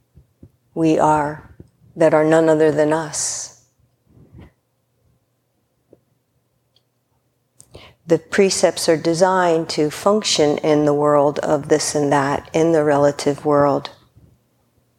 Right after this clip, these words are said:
in differences, in the world of good and evil. They're based on the realization of the Buddha. They are the definition of a Buddha,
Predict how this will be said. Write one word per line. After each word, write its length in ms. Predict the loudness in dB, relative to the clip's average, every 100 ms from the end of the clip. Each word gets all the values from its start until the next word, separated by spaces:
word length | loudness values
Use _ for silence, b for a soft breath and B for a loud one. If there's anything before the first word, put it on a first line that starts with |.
| _ _
in 180 | -4 0
differences, 1120 | 2 2 0 -2 -4 -8 -8 -6 -8 -10 -16 _ _ _ _
in 120 | -2
the 100 | 0
world 380 | 2 4 4 2
of 160 | -2 -2
good 160 | -2
and 160 | 0 -4
evil. 580 | -2 -2 0 0 -2 -8 _ _ _ _ _ _ _ _ _ _ _ _ _ _ _ -8
They're 120 | -4
based 460 | 2 2 2 -2 -4
on 100 | -2
the 80 |
realization 800 | 0 0 0 0 0 -2 -4 -8
of 160 | -8 -8
the 80 | -4
Buddha. 540 | 0 0 0 -4 -8 _ _ _ _ _ _ _ _ _ _ _ _ -20 _ _ _ _
They 160 | 2 4
are 180 | 2
the 140 | 2 0
definition 840 | -2 -2 -4 -4 -2 -4 -4 -6 -10
of 160 | -6
a 80 | -4
Buddha, 500 | -2 -2 -2 -4 -10